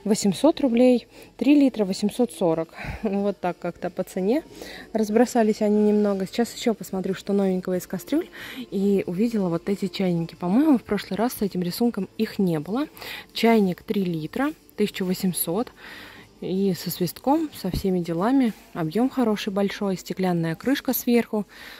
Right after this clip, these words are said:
А, есть в крышке, конечно, для паровывода все дела. Ну, в общем, чайников тут тоже много. Вот кастрюли из нержавейки всегда какие-то дорогие.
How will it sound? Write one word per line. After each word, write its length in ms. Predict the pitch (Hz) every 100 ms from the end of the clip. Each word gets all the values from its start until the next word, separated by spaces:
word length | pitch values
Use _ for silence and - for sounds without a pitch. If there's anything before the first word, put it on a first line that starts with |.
| -
А, 100 | 196
есть 400 | 185 185 208 - - -
в 180 | 170
крышке, 400 | - 190 190 -
конечно, 680 | - 170 175 170 180 170 160 - - - - 196
для 360 | - 175 180 170
паровывода 800 | 160 175 170 165 233 277 240 233 220
все 220 | - 240 214
дела. 360 | 220 214 208
Ну, 200 | 202 247
в 80 | 277
общем, 320 | 208 - 220 - - - - - 170
чайников 400 | - 247 254 -
тут 160 | - -
тоже 240 | 190 196
много. 500 | 190 165 160 160 151 - _ _ _ -
Вот 160 | - 208
кастрюли 560 | - 208 - 311 311 -
из 140 | 214
нержавейки 720 | 233 247 208 202 247 403 262
всегда 400 | - - 180 254
какие-то 480 | 294 226 220 240 208
дорогие. 640 | 190 208 226 214 196 165